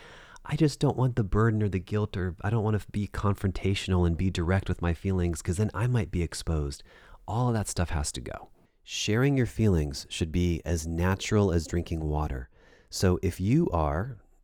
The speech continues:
to take this further, lovers, and one of you starts feeling more for the other person, say it,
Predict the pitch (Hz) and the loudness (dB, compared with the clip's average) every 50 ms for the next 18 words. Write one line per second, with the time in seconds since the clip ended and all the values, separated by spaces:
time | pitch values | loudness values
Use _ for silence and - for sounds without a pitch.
0 | - - - - - - 90 76 - - 78 - - - 67 65 65 85 113 131 | -20 -20 -18 -12 -6 -4 -4 -4 -4 -6 -8 -8 -8 -8 -6 -4 -4 -4 -6 -6
1 | _ _ _ - - _ _ _ _ _ _ - 76 76 76 73 69 71 71 80 | _ _ _ -20 -20 _ _ _ _ _ _ -10 -6 -4 -4 -4 -4 -2 -2 -2
2 | 110 147 - - - - _ _ _ _ _ _ _ _ _ _ _ _ _ - | -2 -2 -4 -8 -12 -16 _ _ _ _ _ _ _ _ _ _ _ _ _ -2
3 | 80 82 82 82 82 80 80 - _ - 85 85 82 87 101 120 123 113 123 131 | 0 2 2 2 0 -2 -4 -8 _ -2 2 4 4 6 6 6 4 4 4 2
4 | 135 - - - 87 82 101 - - - - 87 80 80 82 85 95 110 113 - | 2 0 0 0 0 0 0 -2 -6 -4 0 0 2 2 2 0 -2 -4 -8 -10
5 | - 78 78 78 80 80 80 82 85 92 117 123 - _ - - 92 85 80 80 | -6 -4 0 2 4 4 4 4 2 2 0 -4 -10 _ -4 0 2 4 4 4
6 | 85 104 - - - - 73 73 - - 82 101 131 - _ _ _ - - - | 4 2 2 0 -2 -4 -4 -4 -6 -6 -6 -8 -8 -10 _ _ _ -20 -18 -16
7 | - - - - - - - - - - 131 143 147 135 110 78 - - | -16 -16 -18 -18 -14 -10 -8 -6 -4 -2 -2 0 0 0 -2 -4 -8 -12